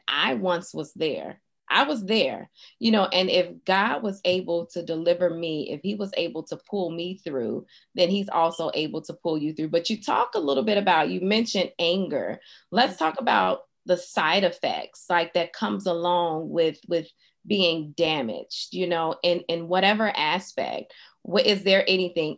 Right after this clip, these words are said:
else that was exemplified, maybe in your behavior, maybe in your character,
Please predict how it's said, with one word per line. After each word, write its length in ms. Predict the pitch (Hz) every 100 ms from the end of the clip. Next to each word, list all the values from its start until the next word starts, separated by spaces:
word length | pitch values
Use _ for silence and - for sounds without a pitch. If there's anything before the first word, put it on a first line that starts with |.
| -
else 300 | 254 262 254
that 220 | - -
was 160 | 220
exemplified, 920 | 220 220 240 247 247 226 233 214 - -
maybe 280 | 170 - 175
in 280 | - 160
your 140 | 151 147
behavior, 760 | 143 143 208 202 190 190 185
maybe 280 | 180 160 156
in 240 | - 160 147
your 140 | 131
character, 800 | - 190 190 190 185 185 175 170